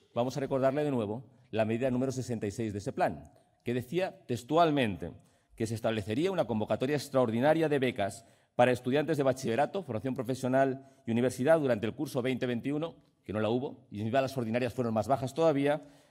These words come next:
para seguir garantizando que Castilla y León continúa por encima de la media de las comunidades autónomas con una cuantía de ocho millones de euros. No la hubo en el veinte veintiuno, no la hubo en el veintiuno veintidós. ¿La va a hacer, señora Lucas,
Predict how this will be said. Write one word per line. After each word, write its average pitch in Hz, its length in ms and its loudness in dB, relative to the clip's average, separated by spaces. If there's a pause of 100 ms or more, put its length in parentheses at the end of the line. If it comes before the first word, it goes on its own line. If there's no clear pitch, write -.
(120)
para 131 160 8
seguir 160 220 2
garantizando 170 640 2
que 139 140 -4
Castilla 151 320 -2
y 151 80 0
León 143 180 2
continúa 131 480 2
por 135 100 0
encima 127 300 0
de 143 80 4
la 123 80 6
media 135 160 2
de 135 40 4
las 135 100 0
comunidades 135 240 -2
autónomas 131 540 0 (340)
con 123 100 -2
una 151 140 8
cuantía 135 360 2
de 127 60 2
ocho 139 220 0
millones 113 360 0
de 92 120 -2
euros. 78 420 -10 (400)
No 104 140 -4
la 110 80 0
hubo 113 140 -2
en 110 60 -2
el 104 120 -4
veinte 110 240 -4
veintiuno, 160 720 -6
no 98 100 -8
la 101 60 -4
hubo 104 100 -2
en 104 60 -4
el 101 40 -6
veintiuno 104 280 -4
veintidós. 120 420 -6 (380)
¿La - 140 0
va 156 80 4
a - 20 2
hacer, 185 220 -6
señora 117 260 -2
Lucas, 82 440 -10